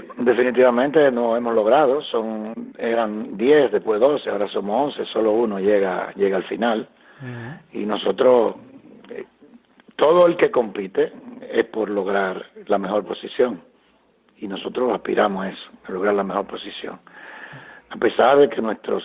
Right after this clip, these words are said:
Speaker 1: eh, jugadores estelares están fuera de Moca por razones que todo el mundo sabe, nosotros aspiramos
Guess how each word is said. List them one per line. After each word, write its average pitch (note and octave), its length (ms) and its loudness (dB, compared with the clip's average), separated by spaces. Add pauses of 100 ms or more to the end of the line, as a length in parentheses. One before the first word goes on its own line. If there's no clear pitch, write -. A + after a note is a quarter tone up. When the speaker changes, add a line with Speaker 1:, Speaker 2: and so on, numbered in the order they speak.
Speaker 1:
eh, - 560 -16
jugadores G#2 520 4
estelares - 480 0 (640)
están - 300 -4
fuera G#2+ 200 0
de G#2 80 0
Moca G#2+ 300 -4
por G2 200 -10
razones G#2+ 420 -6 (400)
que - 100 -8
todo G2+ 180 -4
el G2+ 60 -2
mundo F#2+ 240 -6
sabe, G2 360 -2 (1000)
nosotros G#2+ 640 -2
aspiramos B2 640 0